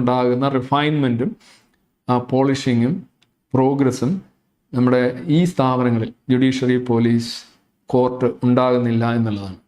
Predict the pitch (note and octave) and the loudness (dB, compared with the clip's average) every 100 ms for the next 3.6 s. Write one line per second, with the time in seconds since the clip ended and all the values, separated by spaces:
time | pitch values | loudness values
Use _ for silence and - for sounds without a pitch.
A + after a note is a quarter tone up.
0 | A#2+ D3 C3 B2+ F3 F3+ C#3+ D#3+ E3 D#3 | -4 -4 -2 0 2 2 2 2 0 -2
1 | D3 D3 C#3 C3+ C#3+ C#3 A2+ B2+ C3+ D#3 | -2 -2 0 0 -2 -4 -2 -2 0 -2
2 | D3+ D3 C3+ C3 B2+ B2+ C3 - _ _ | -2 -2 0 0 -2 -2 -6 -8 _ _
3 | _ - E3+ C#3 D3 | _ -2 0 2 2